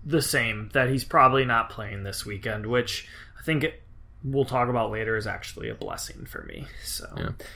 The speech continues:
Speaker 2: Uh, Zaha should be back. He's back on the training ground. Um, Walcott, who picked up that rib injury, I believe, was that game week four, right?
Speaker 1: Yeah.
Speaker 2: Yeah,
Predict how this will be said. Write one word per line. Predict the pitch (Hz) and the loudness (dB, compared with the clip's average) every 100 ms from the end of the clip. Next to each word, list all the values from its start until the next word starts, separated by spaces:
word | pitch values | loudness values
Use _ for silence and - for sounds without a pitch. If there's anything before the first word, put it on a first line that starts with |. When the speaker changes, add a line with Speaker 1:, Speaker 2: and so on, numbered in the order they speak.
| - | 0
Speaker 2:
Uh, | 123 110 | 8 8
Zaha | 101 127 139 151 151 147 147 - | 10 10 10 10 8 8 6 2
should | - 143 | 2 4
be | 131 | 4
back. | 120 104 107 104 | 4 10 10 8
He's | 107 101 | 2 2
back | 101 95 | 4 4
on | 92 | 4
the | 90 | -2
training | - 95 92 | -2 0 2
ground. | 95 95 95 - - - - | 2 2 0 -4 -12 -14 0
Um, | 98 95 95 92 90 - | 6 8 8 6 4 6
Walcott, | 113 120 120 127 117 117 - - | 10 10 8 8 10 10 6 -2
who | 95 | -4
picked | 95 98 101 | 0 2 2
up | - | 4
that | 87 - | 4 4
rib | 87 101 110 | 4 4 4
injury, | 113 113 113 117 117 | 2 2 2 2 4
I | 107 | 2
believe, | 98 107 90 - | 2 -2 -2 0
was | 101 | 2
that | 95 | 4
game | 98 | 2
week | 98 - | 0 -4
four, | - 104 101 104 113 | 0 4 6 6 6
right? | 101 92 110 - - - - - - - - - - - | 4 2 2 -6 -20 -20 -20 -20 -20 -20 -20 -20 -16 -4
Speaker 1:
Yeah. | 131 123 107 107 | 2 4 6 6
Speaker 2:
Yeah, | 101 | 6